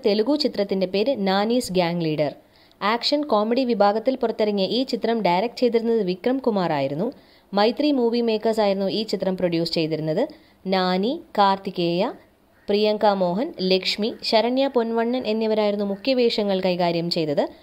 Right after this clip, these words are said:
അനിരുദ്ധ് രവിചന്ദ്ര ആയിരുന്നു ഈ ചിത്രത്തിന് വേണ്ടി മ്യൂസിക് ചെയ്തിരുന്നത്. ബോക്സ് ഓഫീസിൽ ഈ ചിത്രം ഒരു സൂപ്പർ ഹിറ്റ് വിജയമായിരുന്നു നേടിയെടുത്തിട്ടുണ്ടായിരുന്നത്. രണ്ടായിരത്തി ഇരുപത്തൊന്നിൽ പ്രിയങ്ക മോഹൻ അഭിനയിച്ച് രണ്ട് ചിത്രങ്ങളായിരുന്നു പുറത്തിറങ്ങിയിരുന്നത്. അതിൽ ആദ്യ തെലുഗു ചിത്രത്തിന്റെ പേര് ശ്രീകാരം.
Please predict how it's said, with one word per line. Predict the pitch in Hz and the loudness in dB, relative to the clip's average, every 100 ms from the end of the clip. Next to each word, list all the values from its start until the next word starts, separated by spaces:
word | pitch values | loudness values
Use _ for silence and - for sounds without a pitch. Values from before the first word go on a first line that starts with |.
| - _ 202 | -20 _ -2
അനിരുദ്ധ് | 220 262 320 262 | 0 2 2 2
രവിചന്ദ്ര | 247 240 233 226 | 0 0 0 2
ആയിരുന്നു | 214 214 | 2 0
ഈ | 208 220 | -2 -2
ചിത്രത്തിന് | 233 226 208 202 | -2 -2 -4 -2
വേണ്ടി | 202 196 | -2 -2
മ്യൂസിക് | 196 185 190 269 | 0 0 -2 -4
ചെയ്തിരുന്നത്. | - 190 170 156 156 180 294 - _ _ _ _ _ - | -2 0 0 -2 -2 -2 -2 -8 _ _ _ _ _ 2
ബോക്സ് | 214 214 233 | 4 4 4
ഓഫീസിൽ | 220 226 233 226 | 2 2 0 0
ഈ | 220 | -2
ചിത്രം | 226 226 226 | -4 -4 -2
ഒരു | 208 | -2
സൂപ്പർ | 208 240 254 277 | 0 0 2 0
ഹിറ്റ് | 277 | 0
വിജയമായിരുന്നു | 233 226 208 196 185 302 | 2 2 2 2 2 2
നേടിയെടുത്തിട്ടുണ്ടായിരുന്നത്. | 311 214 190 185 180 175 160 160 160 151 147 - _ _ - _ 220 | 2 4 2 0 -2 0 2 2 0 -2 -2 -6 _ _ -20 _ -10
രണ്ടായിരത്തി | 247 302 311 | -4 -2 0
ഇരുപത്തൊന്നിൽ | 233 202 202 190 240 | 2 2 2 0 -2
പ്രിയങ്ക | - 196 196 202 | -2 0 0 0
മോഹൻ | 226 226 226 220 | 0 -2 -2 -2
അഭിനയിച്ച് | 214 220 220 | 0 -2 0
രണ്ട് | 214 214 254 | 0 0 -2
ചിത്രങ്ങളായിരുന്നു | 254 220 208 202 196 196 | -2 -2 -2 0 0 -2
പുറത്തിറങ്ങിയിരുന്നത്. | 190 180 185 180 180 170 175 214 | -2 -2 0 0 0 0 0 -2
അതിൽ | - 190 190 | -2 0 0
ആദ്യ | 190 208 | 0 0
തെലുഗു | 233 202 185 214 | 0 0 0 -2
ചിത്രത്തിന്റെ | 208 208 202 202 | -2 -2 -2 -2
പേര് | 208 226 | 0 -2
ശ്രീകാരം. | - 170 160 165 156 254 | -2 -4 -2 -2 -2 -4